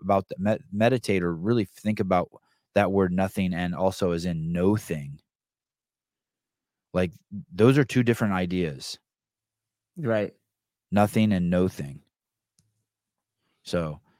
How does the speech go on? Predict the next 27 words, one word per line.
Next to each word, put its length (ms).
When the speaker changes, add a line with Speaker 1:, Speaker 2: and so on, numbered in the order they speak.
Speaker 1:
uh, 40
yeah, 120
you 80
could 140
put 100
a 40
stick 260
up 100
your 140
ass. 200
Thank 220
you, 60
David. 320
Yeah, 240
you 200
could 140
Speaker 2:
<laughs> 80
Speaker 1:
fucking. 420
Speaker 2:
John 220
also 220
just 180
seems 180
like 120
a 60
skeptic 500
of 80
everything, 480